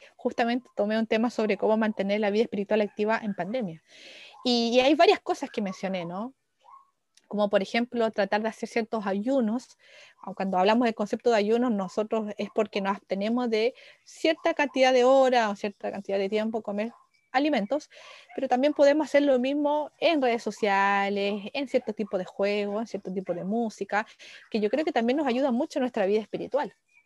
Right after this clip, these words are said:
Pero al final, Rodrigo, yo creo que ahí está la base de nuestra vida espiritual, ya sea para los bajones espirituales, ya sea en este contexto de pandemia,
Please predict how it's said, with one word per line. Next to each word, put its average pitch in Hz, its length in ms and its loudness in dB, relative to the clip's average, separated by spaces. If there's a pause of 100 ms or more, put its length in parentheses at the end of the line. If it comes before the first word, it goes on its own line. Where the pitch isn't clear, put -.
(480)
Pero 247 400 6
al 233 100 -2
final, 311 460 2
Rodrigo, 302 640 2 (400)
yo 226 160 -2
creo 254 180 0
que 254 280 -2 (100)
ahí 220 140 -4
está 226 200 -4
la 202 140 -2
base 185 280 -6
de 180 120 -4
nuestra 190 260 -6
vida 190 160 -6
espiritual, 175 540 -12 (260)
ya 208 240 0
sea 208 380 -4
para 190 160 -2
los 185 120 -2
bajones 220 420 -2
espirituales, 196 540 -6
ya 190 80 -10
sea - 140 -4
en 196 60 -2
este 196 160 -8
contexto 196 420 -8
de 202 40 -6
pandemia, 196 440 -6